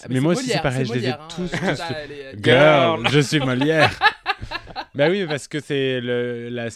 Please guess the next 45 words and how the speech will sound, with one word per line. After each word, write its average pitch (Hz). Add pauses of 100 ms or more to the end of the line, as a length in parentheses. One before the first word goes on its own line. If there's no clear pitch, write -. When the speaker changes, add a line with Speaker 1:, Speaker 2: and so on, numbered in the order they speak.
Speaker 2:
une 127
des 127
rares 127
B 117
D 113
françaises 123
qui 101
est 98
vendue 101
dans 107
le 95
monde 98
entier 101
et, 82
et 110
c'est -
vraiment 98
la 107
France - (320)
à 95
l'étranger, 110
c'est -
Speaker 1:
Oui. 87
Speaker 2:
Astérix, 110
quoi. - (240)
Speaker 3:
Lolita 113
est 127
la 107
nouvelle 113
Camiouk 113
de 107
ce 104
podcast. - (100)
C'est, 87 (200)
on 113
en 110
parle 110
tout 120
le 117
temps. 127 (320)
Speaker 1:
Dans 220
Speaker 3:
Non. 185
Speaker 1:
la 180
nouvelle 196
Pounani. 190